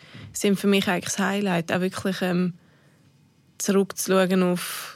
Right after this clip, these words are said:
total einfache und auch ein bisschen anstrengendere Zeiten und auch zu wissen, dass man es gemeinsam übersteht. Aber wenn wir noch mal kurz darüber reden, wieso wir den Podcast machen.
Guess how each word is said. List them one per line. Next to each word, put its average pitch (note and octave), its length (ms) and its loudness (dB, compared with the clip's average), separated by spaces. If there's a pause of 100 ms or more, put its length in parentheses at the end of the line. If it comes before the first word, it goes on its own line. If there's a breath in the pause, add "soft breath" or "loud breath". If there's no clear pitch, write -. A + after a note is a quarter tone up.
total F3 280 -2
einfache F#3 640 0
und F3 160 2
auch F3+ 200 0
ein - 40 -12
bisschen F3+ 260 2
anstrengendere G3+ 680 0
Zeiten F#3 480 -2
und E3+ 60 0
auch F#3+ 100 -4
zu - 140 -6
wissen, F3 200 -2
dass E3 160 -2
man F#3 80 -2
es - 100 -4
gemeinsam F#3 400 0
übersteht. F#3 600 -4 (2000 loud breath)
Aber F#3+ 140 4
wenn G3+ 140 6
wir G3+ 60 6
noch G3 120 6
mal G3 100 4
kurz - 280 0
darüber G3 220 2
reden, G3+ 220 2
wieso G3+ 260 2
wir G3 100 2
den G3 140 2
Podcast D4+ 560 0
machen. F3 280 0